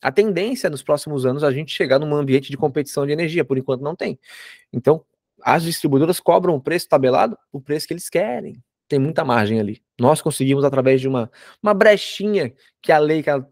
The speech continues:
quatorze mil e trezentos, que foi sancionada no ano passado, nos dá. Tá? Essa lei permite que a gente faça consórcios ou cooperativas, cuja participação do cliente é grátis, e ele serve como sendo um beneficiário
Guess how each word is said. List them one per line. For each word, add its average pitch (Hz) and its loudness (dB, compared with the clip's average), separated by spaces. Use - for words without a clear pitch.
quatorze 170 4
mil 165 -4
e 156 -10
trezentos, 131 -4
que - -20
foi 131 -2
sancionada 127 -6
no 131 0
ano 135 -2
passado, 143 -2
nos 185 -2
dá. 170 2
Tá? 120 -4
Essa 123 -4
lei 139 2
permite 143 -2
que 151 -4
a - -2
gente 147 -8
faça 147 0
consórcios 143 0
ou 135 0
cooperativas, 190 -2
cuja 160 0
participação 156 0
do 147 -2
cliente 135 0
é 147 2
grátis, - 0
e 196 0
ele 202 10
serve 185 2
como 185 -4
sendo 180 -4
um 175 -4
beneficiário 180 -2